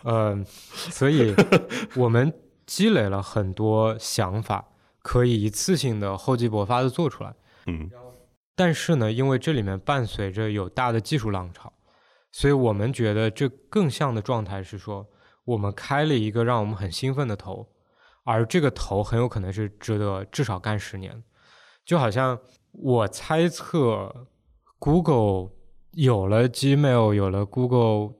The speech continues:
Speaker 1: Docs，有了 Google Sheets，其实还是兴奋了至少十年。就在这十年里面，应该没有哪个时候他突然觉得，“呀，我这事儿干完了，我这事儿已经成功了，我这事儿别干了。”对，所以我觉得大概是这样。但是呢，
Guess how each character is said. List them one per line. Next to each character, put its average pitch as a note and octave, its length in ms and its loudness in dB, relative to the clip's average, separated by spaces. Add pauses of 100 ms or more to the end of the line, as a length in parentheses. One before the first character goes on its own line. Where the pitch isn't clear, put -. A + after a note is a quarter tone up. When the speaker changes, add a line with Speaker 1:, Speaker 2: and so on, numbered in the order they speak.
Speaker 1:
Docs， A2+ 600 -2
有 A2+ 320 -2
了 G2 360 -6 (280)
Google B2+ 360 2
Sheets， A#2+ 500 -2 (120)
其 - 240 0
实 D3+ 80 0
还 G2+ 220 -4
是 C3 120 -2
兴 C3+ 300 -4
奋 A#2+ 180 -6
了 G2+ 280 -12 (100)
至 F3+ 140 -2
少 G#2 160 -2
十 - 180 -12
年。 G2 180 -16 (460)
就 C#3+ 140 2
在 D#3+ 120 4
这 G#3+ 140 2
十 - 160 0
年 C3 160 4
里 A2+ 60 0
面， G#2 260 -2
应 B2+ 160 -2
该 C#3+ 160 2
没 A2 160 2
有 C3 140 4
哪 G#2 180 0
个 G2+ 100 -2
时 - 120 -6
候 G#2 120 -2
他 A#2 120 -4
突 - 120 -4
然 B2 100 0
觉 G2+ 160 -4
得 G2 220 -6 (320)
，“呀， B2 140 -2
我 G2 120 -4
这 G#2+ 80 -6
事 - 140 -4
儿 C3 60 0
干 D3 200 0
完 F2 220 -2
了， A#2+ 140 -2
我 G2+ 120 -4
这 G2+ 80 -4
事 - 140 -4
儿 A2 160 0 (140)
已 A2 80 0
经 A#2 120 4
成 A2+ 280 0
功 C#3 180 4
了， C#3 100 4
我 G2+ 80 2
这 G2+ 60 0
事 B2 140 0
儿 A#2+ 40 4
别 G#2 200 -2
干 C3+ 180 0
了。” G#2 160 -10 (400)
对， G2 180 0
所 B2+ 140 0
以 - 20 6
我 B2 160 4
觉 G2+ 140 0
得 G2+ 80 2
大 A2+ 140 0
概 G#2 100 0
是 - 140 -10
这 G2+ 40 -6
样。 G2+ 120 -8
但 F3 100 4
是 E3 140 2
呢， B2+ 120 2